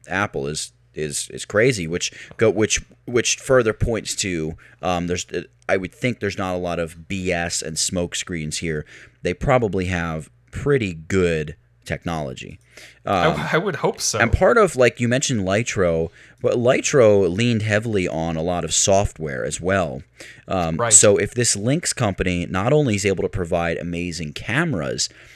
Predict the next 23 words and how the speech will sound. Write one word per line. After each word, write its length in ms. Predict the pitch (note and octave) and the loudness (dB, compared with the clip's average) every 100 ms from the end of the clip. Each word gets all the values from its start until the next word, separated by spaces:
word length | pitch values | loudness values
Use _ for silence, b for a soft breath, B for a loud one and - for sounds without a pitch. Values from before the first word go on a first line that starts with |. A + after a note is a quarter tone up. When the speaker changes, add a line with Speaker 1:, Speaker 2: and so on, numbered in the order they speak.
| B | B
Speaker 1:
maybe 260 | F#2+ A2 D3 | 0 2 2
some 180 | - C3 | 0 2
of 80 | A2+ | 2
those 160 | G2 | 2
physical 500 | - A#2+ A2 G2 G2+ | 0 -6 -6 -6 -4
limitations 540 | F#2 F2 F#2+ E2 - D#2+ | -4 -4 -4 -4 -6 -8
can 120 | F#2 | -6
be 120 | E2+ | -4
overcome, 680 | F2 F2 E2 F#2+ E2+ D#2+ E2 B B - | -2 -4 -6 -4 -4 -4 -8 B B -6
uh, 220 | E2+ D#2+ | -4 -4
with 280 | F2 F#2 - - - | -4 -6 -6 -16 -10
amazing 520 | G2+ F#2+ F#2 F2+ E2+ D#2 | -4 -2 -2 -2 -6 -6
software 800 | - - F2+ F2 F2 E2 D#2 - | -2 0 -2 -2 -4 -4 -4 -4
solutions, 840 | - D#2+ E2 E2+ - B1+ A1 A#1+ B B B | -6 -4 -4 -4 -4 -6 -10 -14 B B B
you 120 | F2 | -8
know, 220 | D#2 D2+ | -4 -4
where 120 | D#2 D2+ | -4 -6
you're 100 | D2+ | -6
taking 340 | F2+ E2 D#2+ | -6 -6 -6
multiple 380 | E2 E2+ - D#2+ | -4 -6 -8 -12
photos 720 | - E2 D#2 D#2+ D#2 D#2 D#2 | -4 -2 -2 -2 -2 -4 -6
and 180 | - D#2 | -8 -8
getting 320 | E2 D#2 D2+ | -6 -6 -10